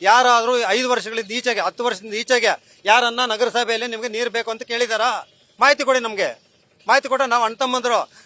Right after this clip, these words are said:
ನಮ್ಮ ನಮ್ಮಲ್ಲಿ ಜಗಳ ಇಟ್ಟು ಒಕ್ಕಲೆಬ್ಬಿಸಿ ಹಳ್ಳಿ ಜನ ಇವತ್ತು ಊರಿಗೆ ಬ-, ಟೌನ್ಗೆ ಹೋಗಂಗಿಲ್ಲ ಸರ್.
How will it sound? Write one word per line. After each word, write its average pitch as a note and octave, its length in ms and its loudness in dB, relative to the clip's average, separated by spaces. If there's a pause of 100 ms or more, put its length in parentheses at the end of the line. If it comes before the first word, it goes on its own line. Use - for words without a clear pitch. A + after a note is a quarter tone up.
ನಮ್ಮ G#3+ 200 -4
ನಮ್ಮಲ್ಲಿ A#3 340 -2
ಜಗಳ G3 260 0
ಇಟ್ಟು A3 320 0
ಒಕ್ಕಲೆಬ್ಬಿಸಿ G#3+ 720 -2 (340)
ಹಳ್ಳಿ A#3+ 240 0
ಜನ B3 160 0
ಇವತ್ತು A3+ 420 -4
ಊರಿಗೆ A3 320 2
ಬ-, A3 180 4
ಟೌನ್ಗೆ A#3 260 -2
ಹೋಗಂಗಿಲ್ಲ A#3+ 440 -2
ಸರ್. A3+ 320 2